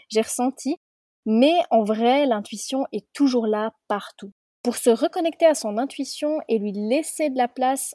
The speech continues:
en quelque sorte, pour pouvoir l'entendre, il est important de se reconnecter à soi, à son corps, à ses ressentis. Il y a plusieurs façons de reconnaître et d'écouter son intuition,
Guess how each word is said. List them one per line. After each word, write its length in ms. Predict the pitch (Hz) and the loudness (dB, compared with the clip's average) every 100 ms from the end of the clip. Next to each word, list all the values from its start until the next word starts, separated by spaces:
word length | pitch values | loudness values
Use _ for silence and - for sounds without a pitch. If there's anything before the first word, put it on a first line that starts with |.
| - | -10
en 80 | 214 | -10
quelque 400 | - 285 277 269 | 0 0 0 -4
sorte, 300 | - 285 - | -4 -6 -6
pour 120 | - 202 | -14 -14
pouvoir 360 | 220 202 190 | -8 -8 -4
l'entendre, 680 | 196 254 - 214 247 285 196 _ _ _ _ _ _ - | -2 -2 -2 -6 -4 -6 -8 _ _ _ _ _ _ -2
il 160 | 220 | 0
est 100 | 214 - | 0 0
important 640 | 302 - - 240 240 233 - | -2 -2 -4 -4 -2 -4 -8
de 100 | 208 | -12
se 160 | - | -10
reconnecter 680 | 190 233 240 220 190 - 226 - | -8 -4 -2 -2 -4 -4 -4 -4
à 80 | 180 | -12
soi, 400 | - - - - _ _ _ - | -12 -14 -12 -14 _ _ _ -12
à 120 | 185 | -10
son 180 | - _ - | -10 _ -6
corps, 460 | 247 233 233 240 233 | 4 6 4 0 -6
à 100 | 214 | -12
ses 260 | - - 196 202 202 | -10 -10 -10 -8 2
ressentis. 600 | 269 269 220 196 - 214 _ _ _ _ - | 2 2 -6 -12 -18 -20 _ _ _ _ 0
Il 100 | 220 | 2
y 40 | |
a 60 | 202 | 2
plusieurs 440 | - 302 320 330 | 0 2 4 4
façons 420 | 269 247 - 285 | 2 -2 0 0
de 240 | 233 208 196 | 2 2 0
reconnaître 880 | 208 220 269 302 277 247 247 247 - | -2 2 4 4 2 2 0 -2 -6
et 60 | |
d'écouter 640 | 196 190 277 - 254 254 254 | -4 0 0 -2 -2 0 0
son 380 | - 202 185 196 | -2 -10 -8 -4
intuition, 640 | 247 - 220 - 208 - | -4 -4 -10 -8 -10 -10